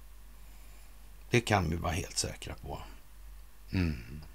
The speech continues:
Och då är mått och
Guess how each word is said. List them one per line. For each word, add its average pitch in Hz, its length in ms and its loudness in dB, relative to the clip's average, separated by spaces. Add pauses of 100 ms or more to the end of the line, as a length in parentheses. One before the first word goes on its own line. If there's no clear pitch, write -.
(4000)
Och - 80 2
då 107 160 8
är 113 40 12
mått 95 420 6
och 92 220 6